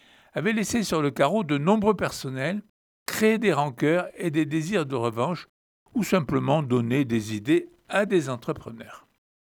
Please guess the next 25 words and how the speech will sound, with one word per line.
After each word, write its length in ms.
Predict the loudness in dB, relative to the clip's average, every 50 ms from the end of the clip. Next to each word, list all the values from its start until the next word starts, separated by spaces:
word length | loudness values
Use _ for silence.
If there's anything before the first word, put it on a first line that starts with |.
| _ _ _
C'est 320 | -8 -4 -2 -2 -2 0
ainsi 400 | -2 -2 0 0 2 2 2 2
que 140 | 2 -4 -6
s'est 180 | -2 -2 -2 -4
créé 420 | -4 0 2 2 2 2 0 -6 _ _
Air 180 | -2 -2 -2
Bleu, 320 | -4 -4 -6 -6 -8 -8 -12 _ _ _ _ _ _ _ _ _
en 160 | -6 -4 -4
mille 160 | -2 -2 0
neuf 160 | 0 -2 -4
cent 220 | -4 -4 -4 -4 -4
trente-cinq. 800 | -6 -4 -2 0 0 0 -2 -6 -8 -8 -10 -12 _ -20 -20 _ _ _ _ _ _ _ _ _ _ _
Et 100 | -2 0
lorsque 320 | 0 0 0 -2 -6 -6
je 140 | -2 -2 -2
parle 380 | -2 0 0 0 0 0 -4 -2
de 100 | -2 -2
revanche, 640 | 0 0 -2 0 0 0 0 0 -2 -4 -6 -12
de 160 | -10 -2 0 2
rancœur 540 | 2 2 0 -2 -2 0 2 2 2 0 -2 -2
ou 200 | -2 -2 -2 -2
tout 260 | -6 -8 -4 -4 -4
simplement 680 | -2 -2 -6 -6 -6 -4 -4 -4 -2 0 0 -2 -2 -4 -10 -20 -20 -20 -20 -20 -20 _ _ _ 0
de 100 | 0 0
compétence, 880 | 0 0 -4 -6 -4 -6 -8 -6 -6 -6 -4 -4 -4 -4 -6 -8 -8